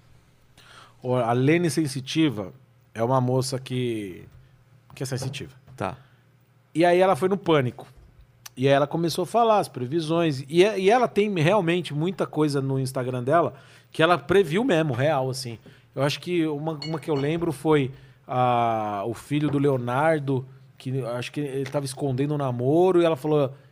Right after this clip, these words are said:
Speaker 1: "Ele tá com a moça e vai ser pai." Aí passou
Speaker 2: Porra.
Speaker 1: um tempinho, tava lá. Aí algumas outras lá que eu não vou recordar agora. E aí ela foi, no, aí, "Ah, vamos levar lá no Pânico, levar no Pânico."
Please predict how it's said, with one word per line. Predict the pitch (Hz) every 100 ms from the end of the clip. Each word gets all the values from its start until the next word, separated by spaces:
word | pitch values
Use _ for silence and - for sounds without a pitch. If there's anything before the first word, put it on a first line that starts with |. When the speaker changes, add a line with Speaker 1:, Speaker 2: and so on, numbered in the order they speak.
| -
Speaker 1:
"Ele | 135
tá | 135 160
com | 156
a | 147
moça | 147 180 180
e | 180 180
vai | 156 135 147
ser | 190 185
pai." | 175 139 110 - -
Aí | 117
passou | 135 160
Speaker 2:
Porra. | 147
Speaker 1:
um | 147
tempinho, | 180 147 156 175 208 220 - -
tava | 135 139 170
lá. | 139 98 - - - - - - -
Aí | 143 175 214
algumas | 226 233 294 240
outras | 208 202 190
lá | 156 160
que | 165
eu | 180
não | 170
vou | 165
recordar | 151 151 151 151
agora. | 131 101 95 -
E | 160
aí | 185
ela | 220
foi, | 196
no, | 202
aí, | 185 151
"Ah, | 180 226
vamos | 151 190
levar | 220 240
lá | 247
no | 220
Pânico, | 226 226 175 147
levar | 160 170
no | 175
Pânico." | 135 113 -